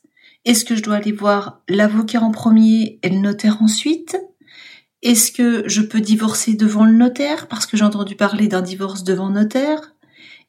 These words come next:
Et vous avez souvent beaucoup de questions autour de la place et de l'intervention de ces deux professionnels du droit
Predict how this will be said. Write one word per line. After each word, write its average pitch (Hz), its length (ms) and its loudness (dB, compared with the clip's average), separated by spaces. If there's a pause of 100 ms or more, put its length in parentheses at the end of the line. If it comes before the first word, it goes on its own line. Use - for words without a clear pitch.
Et 233 60 2
vous 233 240 2
avez 254 200 2
souvent 240 540 0
beaucoup 233 320 2
de - 100 -6
questions 226 680 -2 (560)
autour 247 680 0
de 202 120 -2
la 196 200 0
place 185 680 -2
et 170 80 -2
de 170 100 -8
l'intervention 202 1000 -2 (400)
de 196 80 0
ces 202 160 0
deux 202 180 0
professionnels 208 640 -4
du 180 160 -6
droit 165 320 -6